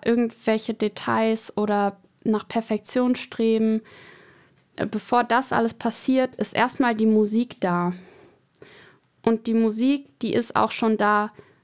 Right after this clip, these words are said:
wenn wir noch nicht so viel geübt haben. Und das ist für mich auch einer der Kernaspekte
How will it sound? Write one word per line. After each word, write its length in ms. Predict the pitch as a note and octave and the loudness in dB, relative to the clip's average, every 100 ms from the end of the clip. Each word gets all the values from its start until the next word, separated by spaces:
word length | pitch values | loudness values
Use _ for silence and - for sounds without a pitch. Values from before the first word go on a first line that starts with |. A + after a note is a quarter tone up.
| _ _ | _ _
wenn 260 | - G#3+ G#3 | 0 2 2
wir 400 | A3 G#3+ G#3 - _ - | 2 2 2 -2 _ -2
noch 220 | G#3+ G#3 | 0 4
nicht 220 | C#4 C#4+ | 2 2
so 100 | A3+ | -2
viel 220 | - G#3 | 0 0
geübt 440 | G3+ - F#3 F3+ - | 0 -2 -4 -4 -4
haben. 400 | E3+ F3 F#3 - _ _ _ - - - - - _ _ _ _ _ - | -2 -2 -4 -8 _ _ _ -20 -20 -20 -20 -20 _ _ _ _ _ 0
Und 460 | G#3+ G#3 G3+ - - | 2 2 -2 -6 -4
das 220 | G#3+ A3 | -2 -2
ist 260 | A3+ - - | -4 -6 -10
für 180 | - - | -8 0
mich 340 | A#3 A#3+ B3+ - | 2 2 0 -4
auch 140 | - | -2
einer 420 | G#3 A3+ A3+ A3 - _ - | 0 2 2 0 -6 _ -2
der 160 | A3 A#3+ | -2 -2
Kernaspekte 1200 | - A#3+ A#3+ A3 - A#3 A3+ - G#3+ G#3+ A3 | -2 0 2 0 -2 -2 -4 -4 -2 0 -2